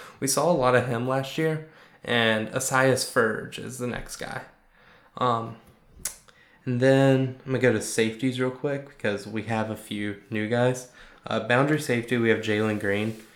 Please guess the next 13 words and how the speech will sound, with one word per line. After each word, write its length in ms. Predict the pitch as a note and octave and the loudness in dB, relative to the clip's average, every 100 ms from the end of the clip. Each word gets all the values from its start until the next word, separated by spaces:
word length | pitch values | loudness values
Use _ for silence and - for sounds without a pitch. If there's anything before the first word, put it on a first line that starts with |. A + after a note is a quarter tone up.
| - - - - | -20 -20 -20 -12
Uh, 160 | - | -12
field 400 | - - A#2+ A#2+ | -12 0 2 2
safety, 540 | - A2 G#2+ - A2 G#2 | 0 0 -2 -2 -2 -2
Colin 420 | - G#2 G#2+ G#2 | -4 -4 -2 -2
Duncan. 400 | G2+ G2+ A#2+ A#2 | -2 -2 2 2
And 120 | A2 | 2
then 160 | G#2 G2+ | -2 -2
Bulldog 440 | G#2+ A#2 A#2 A#2 | -2 2 2 0
safety, 480 | - A2+ G#2+ - A2+ | -2 -2 -2 -2 -2
we 180 | G#2+ G#2+ | 0 0
have 140 | G2+ | -2
Jackie 400 | G2+ G#2+ G#2+ - | 0 0 0 -2
Matthews. 800 | G#2+ G2+ G#2 - D3 D#3+ D#3+ - | -6 -2 -4 -4 -4 -2 -4 -12